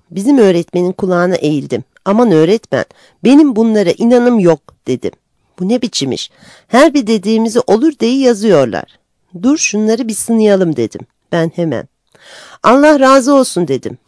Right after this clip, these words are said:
"Her şeyi yazdınız, tekmillediniz. Bir de kasabaya tren istiyoruz. Tren de geldi mi daha bir isteğimiz yok." Cigara paketinin ardına onu da yazdılar. Akşam oldu.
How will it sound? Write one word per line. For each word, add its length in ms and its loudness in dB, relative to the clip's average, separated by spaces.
"Her 180 2
şeyi 220 0
yazdınız, 560 0
tekmillediniz. 960 -2
Bir 220 0
de 100 2
kasabaya 640 -2
tren 320 0
istiyoruz. 680 -4
Tren 340 4
de 80 0
geldi 420 2
mi 160 -2
daha 260 4
bir 80 -4
isteğimiz 600 -4
yok." 300 0
Cigara 360 0
paketinin 580 -8
ardına 440 -2
onu 220 0
da 60 2
yazdılar. 760 -2
Akşam 380 -4
oldu. 400 -6